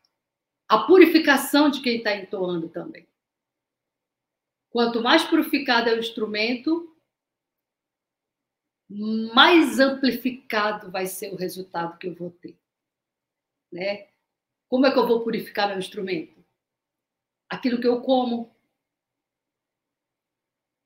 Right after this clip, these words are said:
É, no teu, no caso das pessoas que são vegetarianas, veganas, elas estão purificando mais o seu instrumento. Mas não é só isso. Aquilo que eu penso.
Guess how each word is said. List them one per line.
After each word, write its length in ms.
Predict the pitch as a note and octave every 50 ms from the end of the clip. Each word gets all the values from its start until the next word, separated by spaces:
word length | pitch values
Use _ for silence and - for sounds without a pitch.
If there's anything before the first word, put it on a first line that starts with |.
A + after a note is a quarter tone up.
| _
É, 380 | - F3+ F3 E3+ E3+ F3 F3+ F3+
no 160 | F#3 F#3+ F#3
teu, 260 | - G#3 F#3+ - - _ _ _ _
no 140 | G3 F#3
caso 240 | - G3+ G3 F#3+ F3+
das 100 | G3+ F#3
pessoas 340 | - - F#3 F#3 A3 F#3+ -
que 100 | - -
são 300 | - - G#3+ F#3 F#3+ F#3
vegetarianas, 720 | F3 F#3 F#3+ F#3 F#3 F#3+ F#3 F3+ F#3+ G3 G3 F#3+ F3+ -
veganas, 600 | - F#3+ F#3 F#3 - F#3 G3 G3+ G3 F3+ E3 E3+
elas 240 | F3+ E3+ F3 E3+ E3+
estão 340 | F3+ - - - A3+ C#4 -
purificando 600 | - F4+ F4 - - E4+ E4 - D#4+ D4+ C#4+ C#4
mais 260 | A#3+ A3 A3 A3 G#3+ -
o 40 |
seu 180 | - - F#3+ F#3
instrumento. 420 | - - - F3 D#3+ D3+ D3 - _ _ _ _ _ _ _ _ _ _ _ _ _
Mas 420 | - F3+ G3+ G#3+ G#3 - - - -
não 100 | C4 B3
é 80 | C4 C4+
só 240 | C4 - C4 G#3+
isso. 420 | F3+ E3+ - - - - - - _ _ _ _ _ _ _
Aquilo 260 | - F#3 - A#3 A#3+
que 80 | A#3 C#4
eu 120 | D4+ D4+
penso. 640 | - - B3 A#3 A#3+ A#3 A#3 - - - - - _